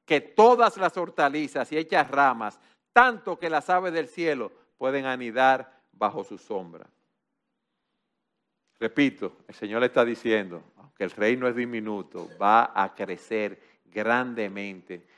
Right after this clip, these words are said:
Se va a convertir en un albo-, árbol poderoso que iba a proveer seguridad y bendición a toda la tierra". Mis hermanos, y esa bendición se ha extendido a todo el mundo.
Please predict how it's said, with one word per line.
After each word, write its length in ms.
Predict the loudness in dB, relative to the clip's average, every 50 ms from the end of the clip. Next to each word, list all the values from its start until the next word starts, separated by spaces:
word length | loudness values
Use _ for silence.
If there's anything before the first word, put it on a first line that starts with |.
| _ _ _
Se 80 | -6 -2
va 120 | 0 0
a 80 | 0 -2
convertir 560 | -4 -2 0 0 0 0 0 -2 -2 0 0
en 100 | -2 -2
un 200 | -4 -6 -4 0
albo-, 400 | 0 2 2 0 -2 -6 -10 0 4
árbol 500 | 6 6 6 4 2 -4 -6 -6 -6 -4
poderoso 800 | -2 -2 0 0 0 0 2 2 2 2 0 -2 -8 -14 -16 -16 _ _ _ _ _
que 100 | -6 -4
iba 160 | 2 4 4
a 100 | 4 4
proveer 520 | 2 -2 -2 0 0 0 2 2 2 0 -2
seguridad 760 | -4 -8 -8 -8 -8 -8 -6 -6 0 4 6 6 6 4 0
y 100 | -6 -8
bendición 800 | -8 -8 -8 -8 -10 -14 -16 -16 -12 -8 -6 -4 -4 -6 -8 -12 -20 _ _ _ _ _ -6
a 180 | -4 -4 -4
toda 800 | -4 -6 _ -2 0 0 2 2 4 4 4 2 2 -2 -10 -20 _ _
la 180 | -8 -8 -8
tierra". 580 | -8 -10 -6 -4 -2 -2 -2 -4 -6 -10 -12 -14 _ _ _ _ _
Mis 120 | _ -14
hermanos, 480 | -8 -4 -2 -2 -2 -4 -8 -14 -18 _ _
y 120 | -4 -4 -4
esa 400 | 0 2 2 2 2 0 -6 -14
bendición 1000 | -18 -4 -2 -2 -2 -2 -4 -8 -10 -12 -12 -12 -12 -8 -6 -4 -4 -6 -8 -12 _ _ _ _ _ _ _
se 180 | _ _ 4 4
ha 40 | 4
extendido 920 | 2 0 -2 -2 0 0 -2 -2 -4 -2 -2 -2 -4 -6 -8 -8 -10 -14 -20 _ _
a 100 | -12 -12
todo 260 | -8 -6 -6 -6 -6
el 60 | -8 -10
mundo. 300 | -12 -16 -20 -20 _